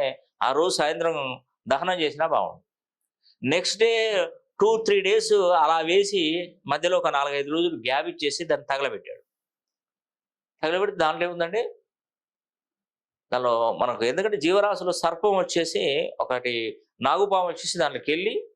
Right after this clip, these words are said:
దానిలో ఉంది, ఈయనను తగలబెట్టేశారు. అది ప్రాణంతో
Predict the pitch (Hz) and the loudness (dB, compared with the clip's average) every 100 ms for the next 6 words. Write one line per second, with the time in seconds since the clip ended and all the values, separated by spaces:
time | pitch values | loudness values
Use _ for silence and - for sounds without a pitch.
0 | _ _ _ _ - 156 156 156 170 113 | _ _ _ _ -4 0 2 2 0 -2
1 | - - 160 175 180 175 143 143 160 156 | -4 -6 -2 0 2 2 2 2 0 -2
2 | 135 107 92 85 - 165 214 165 - 160 | -2 -4 -4 -6 -4 0 2 2 0 0
3 | 185 214 | 2 2